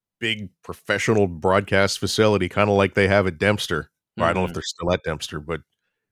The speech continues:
Speaker 1: when they had moved to Dempster and I saw that facility, I was like, "Wow, that's what we should have <laughs> accomplished. That's really cool." So, yeah, I wish I could have been there for that to, uh, to experience that transition. It was just, uh,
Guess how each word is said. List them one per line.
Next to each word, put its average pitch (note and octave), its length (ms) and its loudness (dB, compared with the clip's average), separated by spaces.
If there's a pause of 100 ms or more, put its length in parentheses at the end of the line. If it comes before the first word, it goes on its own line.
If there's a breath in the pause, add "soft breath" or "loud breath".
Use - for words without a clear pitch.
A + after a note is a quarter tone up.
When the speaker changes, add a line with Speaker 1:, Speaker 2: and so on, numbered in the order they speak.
(120)
Speaker 1:
when G2+ 200 0
they F#2+ 140 4
had F2 140 -2
moved G#2 280 2
to G#2 60 0
Dempster G#2 380 0
and F#2 80 2
I F2 60 0
saw G2+ 420 2
that F#2 260 2
facility, G2 500 0
I F2 60 2
was D#2+ 100 -4
like, F2+ 140 -14 (140)
"Wow, - 560 -12
that's - 600 -2
what F2 560 -2 (200)
we G2 380 -2
should G2+ 360 0
have F#2+ 60 -6
<laughs> G2 60 -2
accomplished. G#2 760 0
That's G2+ 280 0
really F2+ 540 0
cool." F2 400 -2 (420 loud breath)
So, A2 180 4
yeah, A#2+ 260 6
I G#2+ 60 6
wish A#2 200 4
I F#2+ 80 4
could F#2 160 0
have D#2+ 100 -4
been E2 160 -2
there D#2+ 160 -2
for E2 180 -4
that D2 320 -2
to, D#2+ 260 -8
uh, C#2+ 140 -2 (480)
to F2 80 -8
experience E2 600 -4
that D2+ 200 -2
transition. D#2 720 -6
It D#2 40 -6
was D#2 140 -8
just, - 300 -10
uh, E2 220 -2